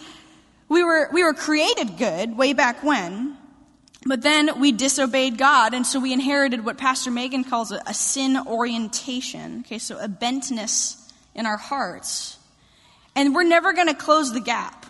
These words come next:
We can never work hard enough. We can never try hard enough.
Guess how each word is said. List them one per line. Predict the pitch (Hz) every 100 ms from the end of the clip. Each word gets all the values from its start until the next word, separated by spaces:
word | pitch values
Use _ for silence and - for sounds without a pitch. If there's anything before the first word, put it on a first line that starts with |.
| -
We | 262
can | 269 277
never | 277 302 339
work | 277 294 285
hard | - 262 240
enough. | 240 226 226 -
We | 240
can | 240
never | 247 311
try | 302 269 254
hard | - 254 240 220
enough. | 185 147 - - - -